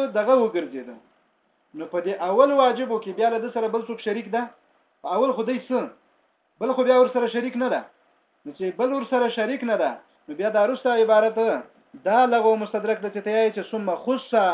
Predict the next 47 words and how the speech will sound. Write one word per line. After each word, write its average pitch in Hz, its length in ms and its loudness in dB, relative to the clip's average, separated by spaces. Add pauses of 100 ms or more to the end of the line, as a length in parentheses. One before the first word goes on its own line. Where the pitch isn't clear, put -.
(840)
تخصیص 262 600 -4
ویل 254 240 0
کېږي 254 240 -6 (100)
تقلیل 240 280 -4
د 277 140 -4
شرکاو 220 540 2
ته، 123 80 -6 (600)
او 208 440 4 (120)
تقلیل 262 300 -2
د 277 160 -2
شرکاو 247 480 4
هلته 240 180 -2
وي 254 140 -2
چې 247 140 -10
کله 233 140 0
خو 214 80 -10
شرکا 196 380 -2 (120)
وي، 196 120 -8 (760)
دلته 254 240 2
خو 247 80 0
په 247 100 0
اول 240 360 6
زمانه 233 400 0
کې 240 120 -6
د 233 100 -4
ده 247 100 -4
سره 226 160 0
شرکا 220 340 0
له 226 140 0
سره 214 180 0
ستنه. - 300 -6 (360)
اول 233 240 6
واجب 262 300 4
خو 254 100 4
دی 269 160 2
وګرځېده. 143 520 -4 (280)
بل 240 200 0
څوک 240 180 -2
له 220 140 -2
سره 240 160 4
ور 220 160 2
سره 214 140 -2
شریک 208 280 -6 (120)
ده 214 100 2
نه. 185 160 0 (340)
نو 165 60 -12
چې 175 100 -8